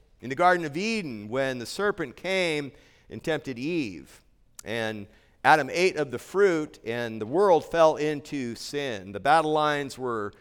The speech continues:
drawn. God described them when he was pronouncing his judgment upon the serpent. In Genesis three, verse fifteen, he said, "I will put enmity between you and the woman,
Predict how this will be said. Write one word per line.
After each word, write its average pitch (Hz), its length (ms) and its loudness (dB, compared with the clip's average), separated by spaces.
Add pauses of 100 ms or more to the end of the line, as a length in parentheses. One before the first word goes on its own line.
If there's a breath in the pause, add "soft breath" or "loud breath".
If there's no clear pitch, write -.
(260 soft breath)
drawn. 107 640 -4 (100)
God 156 200 6
described 175 840 2
them 113 560 -2
when 120 160 -6
he 127 120 -6
was 123 140 -6
pronouncing 147 500 -4
his 113 140 -8
judgment 131 560 -4
upon 180 640 2 (420 soft breath)
the 110 80 -10
serpent. 120 480 -6 (460)
In 117 80 -12
Genesis 147 360 -6
three, 160 200 -2
verse 143 240 -2
fifteen, 131 640 -8 (640 soft breath)
he 196 100 -4
said, 139 320 2
"I 139 140 6
will 156 140 4
put - 280 -4
enmity 180 440 2
between 131 340 -6
you 208 220 -2
and 190 80 -2
the 151 40 -2
woman, 139 520 -4